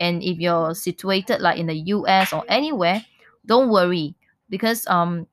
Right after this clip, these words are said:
we do have Nu Skin company in U S as well. So you could also get your, your product over there, and we could also do coaching with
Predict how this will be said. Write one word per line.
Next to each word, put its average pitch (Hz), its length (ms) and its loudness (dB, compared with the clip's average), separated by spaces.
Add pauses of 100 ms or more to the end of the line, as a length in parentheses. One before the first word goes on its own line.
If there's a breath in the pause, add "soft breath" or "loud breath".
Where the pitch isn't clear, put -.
(120)
we 202 160 2
do 226 200 -2
have 180 180 0
Nu 190 180 -2
Skin 190 320 -6
company 170 540 -6 (100)
in 151 180 -6
U 160 120 -4
S 165 180 -4
as 147 160 -10
well. 185 320 -4 (420 soft breath)
So 190 640 0 (280)
you 196 200 2
could 320 320 0
also 208 380 2
get 180 300 0
your, 151 440 -2
your 156 480 -6
product 170 600 -2
over 170 260 -2
there, 165 280 -4
and 151 240 -4
we 160 80 -4
could - 160 -8
also 180 280 -2
do 190 280 -2
coaching 180 500 -4
with 151 140 -4